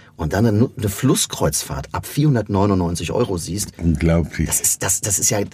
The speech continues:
Speaker 1: das war, wär früher nicht möglich gewesen, aber
Speaker 2: Nein, äh, ich kenn das aus den siebziger
Speaker 1: Eben.
Speaker 2: Jahren. Ich, äh, da waren auch schon diese Schiffe unterwegs.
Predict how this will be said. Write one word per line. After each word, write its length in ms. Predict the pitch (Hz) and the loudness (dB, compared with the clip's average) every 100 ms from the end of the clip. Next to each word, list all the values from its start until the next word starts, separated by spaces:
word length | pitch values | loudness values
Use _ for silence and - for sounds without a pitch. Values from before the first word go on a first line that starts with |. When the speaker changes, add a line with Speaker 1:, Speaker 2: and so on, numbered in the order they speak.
| - | -12
Speaker 1:
das 220 | 123 107 104 | -4 -4 0
war, 200 | 123 107 | 0 2
wär 120 | 123 | 0
früher 260 | - 151 | 0 2
nicht 160 | 135 101 | 2 2
möglich 300 | 104 110 143 | -2 -2 -4
gewesen, 280 | 131 135 123 | -2 -2 2
aber 80 | 127 | 2
Speaker 2:
Nein, 240 | 107 80 73 98 - - | 4 2 -2 -8 -12 -4
äh, 240 | 123 120 110 | 0 2 0
ich 340 | 90 127 - | 0 -2 0
kenn 240 | 139 127 | 0 2
das 220 | 139 120 120 | 2 0 0
aus 240 | 127 - | -2 0
den 100 | 113 | 0
siebziger 560 | 98 156 156 - 160 147 | 2 0 -2 0 2 4
Speaker 1:
Eben. 160 | 147 | 4
Speaker 2:
Jahren. 380 | 147 151 160 165 | 4 4 4 2
Ich, 300 | 127 113 - | 2 -2 -2
äh, 340 | 123 113 110 107 - - - _ | 2 2 0 -2 -10 -20 -20 _
da 360 | - 101 101 98 | 0 2 2 4
waren 300 | 92 92 98 | 2 4 2
auch 240 | 101 98 | 2 0
schon 280 | 95 98 92 | 2 2 2
diese 300 | 90 101 101 | 2 2 2
Schiffe 360 | 92 - 107 113 | 2 0 0 0
unterwegs. 920 | 104 107 110 95 85 85 - - - | 0 0 0 2 2 2 0 -6 -6